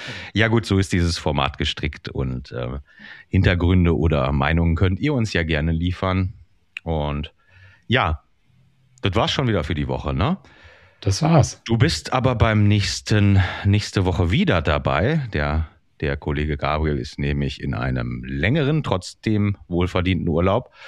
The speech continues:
Speaker 1: Das heißt, ich kann mich ja nächste Woche wieder revanchieren und da versuche ich echt mal auch so ein paar,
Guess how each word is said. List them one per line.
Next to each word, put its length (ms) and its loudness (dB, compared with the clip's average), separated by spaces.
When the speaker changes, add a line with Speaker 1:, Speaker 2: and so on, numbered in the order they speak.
Speaker 1:
Das 160 -2
heißt, 160 0
ich 80 -6
kann 140 -2
mich 140 0
ja 100 2
nächste 340 -2
Woche 220 -2
wieder 340 -2
revanchieren 680 0
und 80 2
da 100 2
versuche 380 0
ich 80 2
echt 200 -4
mal 140 0
auch 120 0
so 120 -4
ein 100 2
paar, 360 0